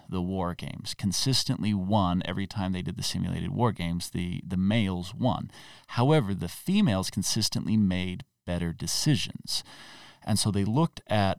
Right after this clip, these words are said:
the decisions that the females made, and they were consistently better, but yet the males were winning the war games. And so they dug a little deeper, and they found that what it was is the males were able to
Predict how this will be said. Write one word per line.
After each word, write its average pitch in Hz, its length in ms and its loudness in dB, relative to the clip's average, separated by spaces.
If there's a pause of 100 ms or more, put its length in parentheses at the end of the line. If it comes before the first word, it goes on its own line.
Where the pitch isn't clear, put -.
the 92 80 -2
decisions 139 680 4
that 104 120 -2
the - 80 -4
females 92 680 2
made, 92 640 2 (100)
and 95 460 0
they 98 160 -2
were 95 160 -4
consistently 101 760 0
better, 95 460 0
but 87 160 -4
yet 101 320 -2
the 95 240 -2
males 98 760 2
were 101 200 -2
winning 95 400 0
the 92 80 -4
war 131 260 2
games. - 380 -8 (440)
And 101 100 0
so - 100 0
they 104 80 2
dug 135 180 2
a 135 60 -2
little 107 180 0
deeper, 139 320 0
and 92 160 -2
they 95 80 0
found 131 400 2
that - 140 -4
what 101 120 0
it 76 80 -4
was 101 460 0
is 90 240 -4
the 92 120 -2
males 110 500 2
were 95 160 -4
able 95 240 0
to 90 640 -2